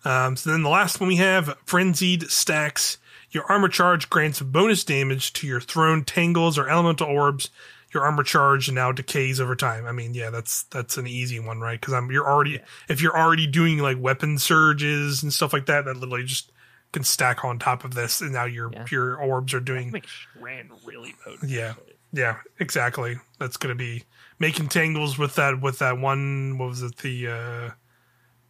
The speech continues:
Speaker 1: the Thanatonic
Speaker 2: Wanderer?
Speaker 1: Tangles or whatever, and Wanderer, where you're making way more.
Speaker 2: And it's suspending when you shoot it now, too. You don't have to go grab it.
Speaker 1: Yep.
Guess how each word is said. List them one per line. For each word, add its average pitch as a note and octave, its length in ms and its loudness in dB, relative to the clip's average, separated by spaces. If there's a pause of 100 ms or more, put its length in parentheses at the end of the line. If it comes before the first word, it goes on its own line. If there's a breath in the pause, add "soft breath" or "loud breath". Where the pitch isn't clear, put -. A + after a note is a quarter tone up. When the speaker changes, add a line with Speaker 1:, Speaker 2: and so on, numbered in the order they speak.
Speaker 1:
the B2 160 -4
Thanatonic C#3 680 0
Speaker 2:
Wanderer? C3 100 -8
Speaker 1:
Tangles D#3 680 0
or D3 60 0
whatever, D3 260 2
and C3 180 -4
Wanderer, C3+ 480 2
where C3+ 140 -4
you're B2 80 -6
making B2+ 320 -6
way B2+ 160 -4
more. C3+ 500 0 (540 soft breath)
Speaker 2:
And B2+ 140 -8
it's A#2 160 -10
suspending A#2+ 600 -10
when A#2 120 -10
you A2 100 -12
shoot A2 260 -14
it B2 120 -10
now, C3+ 240 -10
too. - 160 -14
You A#2+ 100 -8
don't A2+ 140 -10
have G#2+ 140 -14
to - 80 -20
go A2+ 100 -12
grab A2+ 260 -12
it. C3 160 -14 (180)
Speaker 1:
Yep. C3 300 -2